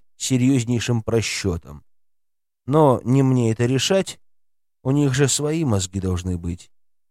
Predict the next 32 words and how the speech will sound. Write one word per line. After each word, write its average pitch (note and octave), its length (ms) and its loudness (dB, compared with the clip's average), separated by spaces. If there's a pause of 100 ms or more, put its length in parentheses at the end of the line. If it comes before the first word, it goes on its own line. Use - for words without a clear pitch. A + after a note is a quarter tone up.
(160)
Я A3 200 -2
им C3+ 180 0
передал A#2 380 2
все, B2 320 0
что - 160 -2
только G#2+ 300 -2
было G#2 220 -2
возможно. G#3+ 580 0 (320)
Кроме D3 380 4
того, A#2+ 380 2
они C3+ 240 0
же C3+ 140 0
не C3 160 0
знали B2+ 400 -2
того, B2 420 2 (380)
каким C#3+ 320 0
именно D3 340 2
маршрутом C#3+ 720 2
я A#2+ 220 0
шел A#2 480 -2
туда C3 440 2
и - 160 -12
обратно. F2 680 -8 (720)
Я G#2+ 180 0
специально A#2 720 2
двигался G#2+ 480 -4
по - 180 -8
дуге, B2 440 -2 (240)
старательно D3+ 840 2
огибая D3 640 2
опасные A#2+ 640 -2
территории. F#2 720 -4